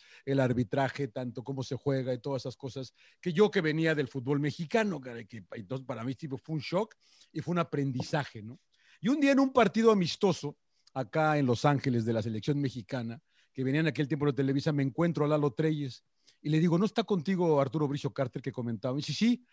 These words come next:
Entonces me digo, "Preséntamelo". Entonces le presento a, a, me presenta a Arturo Bricio Carter. Ya, inclusive antes de saludarle le, le digo, "¿Qué, qué piensa del arbitraje inglés?". Y ayer lo comentaba en la transmisión y me dice, "Bueno, es que allá los futbolistas,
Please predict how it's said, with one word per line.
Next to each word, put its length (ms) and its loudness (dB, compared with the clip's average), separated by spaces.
Entonces 220 2
me 100 0
digo, 120 0
"Preséntamelo". 840 2
Entonces 220 -2
le 20 -6
presento 600 -2
a, 240 -4
a, 60 -10
me 120 -6
presenta 520 -2
a 40 -2
Arturo 280 -4
Bricio 200 -6
Carter. 240 -4
Ya, 100 -2
inclusive 380 0
antes 160 -2
de 60 2
saludarle 260 2
le, 140 0
le 140 -2
digo, 260 -2
"¿Qué, 200 4
qué 120 6
piensa 360 4
del 260 0
arbitraje 500 -2
inglés?". 360 -4
Y 100 -10
ayer 160 0
lo 100 -4
comentaba 400 -4
en 40 -4
la 80 -4
transmisión 560 -6
y 80 -6
me 120 0
dice, 220 -2
"Bueno, 220 0
es 120 -4
que 100 -2
allá 180 0
los 160 -2
futbolistas, 800 -8